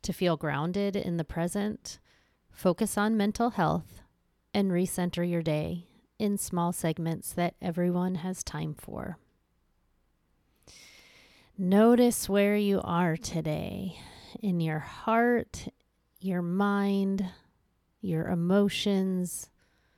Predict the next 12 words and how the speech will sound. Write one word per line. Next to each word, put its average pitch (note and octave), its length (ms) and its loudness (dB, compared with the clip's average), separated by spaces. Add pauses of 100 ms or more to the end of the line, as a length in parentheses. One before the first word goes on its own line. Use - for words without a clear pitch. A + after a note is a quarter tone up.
(260)
your D#3+ 260 -2
energy F3+ 540 2
level. E3 760 -2 (1120)
As F3+ 180 0
you E3+ 180 0 (140)
come A#3+ 260 -2
into G3+ 380 0
this F#3+ 460 0
moment D#3+ 800 0 (1160)
together F3+ 480 2
with G3 260 0
me, D#3+ 440 -4